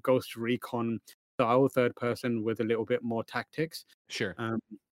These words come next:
Speaker 1: but, you know, I, I, this is what they went for. There's nothing in here that makes me think, "Oh, that's amazing. That looks really cool. I'm excited for that." And Ubisoft has a pretty spotty track record for throwing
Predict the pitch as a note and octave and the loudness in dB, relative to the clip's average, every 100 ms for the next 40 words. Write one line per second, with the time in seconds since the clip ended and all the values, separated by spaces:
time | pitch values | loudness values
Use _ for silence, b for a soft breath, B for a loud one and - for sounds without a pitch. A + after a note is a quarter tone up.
0 | _ _ - - A2 G#2 G#2 - B2 - | _ _ -8 -4 -4 -4 -6 -8 -10 -8
1 | B2+ B2 C3 B2+ C#3 A2 A#2 A#2 A2 A2+ | -6 -4 0 2 2 2 0 0 -2 -4
2 | - A#2+ A#2 A#2+ - D#3 D3+ D3+ D#3+ D#3+ | -2 -2 0 -2 2 6 8 10 8 8
3 | D3 C#3+ A#2 B2+ A#2+ A#2+ A2 A#2+ A#2 - | 8 8 6 6 4 2 0 -2 -2 -2
4 | A#2+ A#2 A2+ G#2+ C3 A#2+ - F#3+ C#3+ C#3+ | 0 0 -2 -2 -2 -2 0 4 4 4
5 | C3 A2+ A2+ A#2 B2+ B2 B2 A#2+ A#2+ B2 | 0 0 0 -2 -2 0 0 -2 0 2
6 | A#2+ - C#3 A#2+ A2+ - B2 A#2+ - B2+ | 2 2 2 4 -2 -4 -4 -4 -2 0
7 | C3 D#3 b - _ - B2 B2+ C3 - | 2 0 b -20 _ -2 4 6 6 4
8 | C3 - B2 A#2 B2 A#2+ - - C3 B2 | 0 0 -4 -2 0 -2 0 -2 0 -4
9 | - C3+ B2 A#2 - A2+ - A#2+ A2 A#2+ | -2 -4 -4 -6 -4 -4 -4 -6 -2 -4
10 | A2 - A2 G#2+ - C#3 A#2+ A#2 | -4 -8 -8 -8 -4 2 2 2